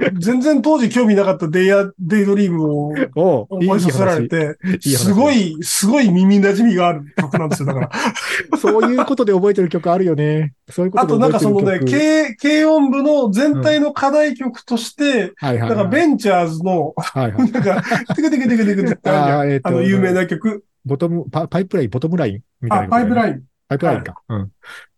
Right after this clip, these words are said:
Speaker 1: あの曲を覚えさせられたね。
Speaker 2: うん。えー、あ、
Speaker 1: うん。
Speaker 2: あるね。
Speaker 1: すごい
Speaker 2: あるある。
Speaker 1: 耳馴染みがある。
Speaker 2: あ、そういう理由で耳馴染みのある曲を後でかけよう。えーっと、
Speaker 1: <laughs>
Speaker 2: <laughs> そうね、今日イーシー話ですけど、そうね、
Speaker 1: はい。
Speaker 2: あの、うん、そうだな。なんか、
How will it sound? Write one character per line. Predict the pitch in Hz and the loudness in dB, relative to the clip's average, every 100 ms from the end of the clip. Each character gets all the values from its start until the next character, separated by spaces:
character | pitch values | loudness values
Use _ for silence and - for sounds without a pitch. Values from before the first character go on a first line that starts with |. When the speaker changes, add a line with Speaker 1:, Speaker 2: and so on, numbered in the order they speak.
| _ | _
Speaker 1:
あ | 214 | 0
の | 240 240 | 2 0
曲 | 226 214 240 294 | -2 -2 0 0
を | 175 | -2
覚 | 156 151 | -4 -2
え | |
さ | 127 | -2
せ | 127 | -2
ら | 151 | -2
れ | 120 | -4
た | 123 | -4
ね。 | 196 | -2
Speaker 2:
う | |
ん。 | |
え | 214 117 117 117 | -2 -2 -2 -2
ー、 | |
あ、 | 139 - | -2 -2
Speaker 1:
う | |
ん。 | 104 | -2
Speaker 2:
あ | |
る | 117 117 | -2 0
ね。 | 151 | 0
Speaker 1:
す | 196 208 | 0 0
ご | 208 | 0
い | |
Speaker 2:
あ | |
る | 151 139 | 0 0
あ | |
る。 | 156 | 0
Speaker 1:
耳 | 160 | 0
馴 | 165 | 0
染 | 151 156 | 0 -2
み | 147 | -2
が | 139 | -2
あ | 120 | -4
る。 | - - | -10 -16
Speaker 2:
あ、 | 98 - | -16 -12
そ | - 185 | -4 -2
う | 214 | 0
い | 214 | 2
う | 196 | 2
理 | 196 | 2
由 | 196 180 | 2 2
で | 170 156 | 2 2
耳 | 151 156 | 2 2
馴 | 156 | 0
染 | 147 151 | 0 0
み | |
の | 143 143 | 0 0
あ | |
る | 123 | -2
曲 | 104 95 110 104 | -4 -6 -2 -2
を | 101 98 107 | -2 -4 -6
後 | 98 | -6
で | 90 | -8
か | 90 | -6
け | 95 | -4
よ | 95 - | -6 -8
う。 | - - - 131 | -18 -20 -14 -6
え | 110 110 107 107 | -4 -2 0 -2
ー | |
っ | - | 0
と、 | 247 107 101 - 127 | 0 -2 -6 -6 -6
Speaker 1:
<laughs> | 156 - _ | -6 -8 _
Speaker 2:
<laughs> | - _ 156 - | -20 _ -16 -4
そ | |
う | 131 | -2
ね、 | 131 | 0
今 | 165 | 0
日 | |
イ | 180 | 0
ー | |
シ | 185 | 0
ー | |
話 | 185 139 | 0 0
で | 127 | -4
す | - | -4
け | 113 | -4
ど、 | 110 98 | -4 -6
そ | - - - 160 | -12 -10 -2 0
う | 139 | 0
ね、 | 135 | -2
Speaker 1:
は | 151 | -2
い。 | |
Speaker 2:
あ | 151 | 0
の、 | 147 143 143 | 0 0 -2
う | - | -4
ん、 | 131 135 135 127 120 | -4 -2 -2 -2 -4
そ | - 120 | -4 -6
う | |
だ | 101 | -4
な。 | 101 127 165 175 175 180 180 _ _ _ _ _ _ _ _ _ | -4 -2 -2 0 0 -2 -4 _ _ _ _ _ _ _ _ _
な | 233 | -2
ん | |
か、 | 175 | 0